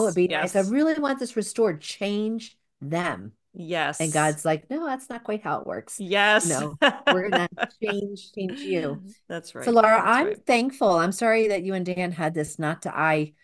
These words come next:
Speaker 2: <laughs>
Speaker 1: you know, eye to eye moment, but I'm so f-, thankful for being, um, vulnerable, because I think everybody goes, "Oh, I thought they had the perfect marriage."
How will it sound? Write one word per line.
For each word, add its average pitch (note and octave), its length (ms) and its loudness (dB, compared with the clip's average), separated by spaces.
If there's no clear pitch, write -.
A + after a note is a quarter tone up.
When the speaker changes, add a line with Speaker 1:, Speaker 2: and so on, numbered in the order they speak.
Speaker 2:
<laughs> - 320 -4
Speaker 1:
you F3 120 -6
know, - 120 -4
eye F3 180 0
to F3 100 4
eye E3 160 2
moment, F3 420 -2
but F3 180 0
I'm E3+ 140 0
so A#3 220 -4
f-, - 420 -18
thankful C4+ 320 -2
for C#4+ 200 -4
being, E3+ 420 -4
um, C#3 340 -6
vulnerable, F#3 500 -2
because D3+ 340 -6
I D#3 120 -6
think E3+ 220 -6
everybody E3 380 -2
goes, C#3+ 400 -2
"Oh, F4+ 100 2
I E4+ 100 6
thought B3 180 0
they G#3+ 100 0
had F#3+ 180 -4
the F3+ 80 -4
perfect E3+ 320 -6
marriage." C3 420 -8